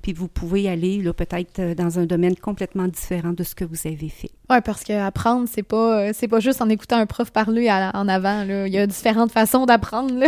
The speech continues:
Speaker 1: Ben, tout à fait. Puis, euh, des fois, il y a des gens vont apprendre sur le terrain aussi,
Speaker 2: Ben
Speaker 1: hein. C'est
Speaker 2: oui.
Speaker 1: pas en écoutant. Puis, quand j'ai parlé de l'agisme aussi, là, un petit peu, euh, dans une autre chronique, hein, c'était ça aussi en vieillissant, ben, on va apprendre aussi, là, euh, beaucoup en,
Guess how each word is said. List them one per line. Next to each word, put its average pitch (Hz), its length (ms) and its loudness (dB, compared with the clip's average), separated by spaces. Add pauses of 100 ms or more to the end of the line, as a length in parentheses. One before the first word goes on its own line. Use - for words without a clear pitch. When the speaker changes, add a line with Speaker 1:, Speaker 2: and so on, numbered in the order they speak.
(120)
Speaker 1:
Ben, 226 200 8
tout - 240 8
à 262 100 10
fait. 359 200 2
Puis, 254 340 4
euh, 214 100 0 (240)
des 208 140 8
fois, 285 160 0
il 320 60 6
y 277 40 8
a 202 60 6
des 196 240 2
gens 233 160 4
vont 233 260 4
apprendre 233 500 4
sur - 300 0
le 220 120 8
terrain 220 480 2
aussi, 196 340 0
Speaker 2:
Ben 208 120 6
Speaker 1:
hein. - 40 6
C'est 226 140 8
Speaker 2:
oui. 247 40 4
Speaker 1:
pas 233 120 6
en 220 120 8
écoutant. 254 420 2
Puis, 202 160 -2 (300)
quand 226 100 4
j'ai 220 120 2
parlé 214 260 2
de 247 80 -4
l'agisme 208 540 0
aussi, 196 300 0
là, 240 100 2
un 214 60 2
petit - 160 -10
peu, 220 320 2
euh, 175 340 -2
dans 180 160 -2
une 190 160 -2
autre 196 140 -6
chronique, 196 400 -2
hein, 214 100 -2
c'était - 220 -2
ça - 140 -2
aussi 226 200 -4
en 214 60 0
vieillissant, 196 480 -2
ben, 196 120 0 (320)
on 180 80 0
va 180 240 0
apprendre 196 500 -2
aussi, 196 360 -4
là, 185 320 0
euh, 160 120 -2
beaucoup 196 520 -4
en, 156 220 -4